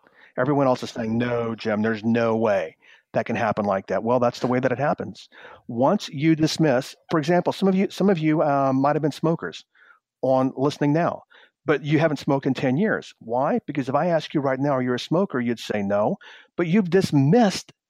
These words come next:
the habit. It's not something for you anymore.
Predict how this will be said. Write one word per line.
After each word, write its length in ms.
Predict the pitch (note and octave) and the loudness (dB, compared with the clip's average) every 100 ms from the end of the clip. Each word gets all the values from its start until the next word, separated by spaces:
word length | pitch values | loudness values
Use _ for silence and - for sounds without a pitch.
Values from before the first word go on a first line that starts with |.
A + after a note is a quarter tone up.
| _ - | _ -2
the 80 | |
habit. 440 | G3+ B3 B3 - - - | 0 2 0 -4 -10 -6
It's 200 | E3 - | -4 0
not 200 | F3+ F3 | -2 -2
something 380 | - G3+ - G3 | 0 -2 0 -2
for 260 | - A3 B3 | 0 0 2
you 200 | F#3 C3 | 2 2
anymore. 480 | A#2 G#2+ G2 D2 | 2 0 -2 -6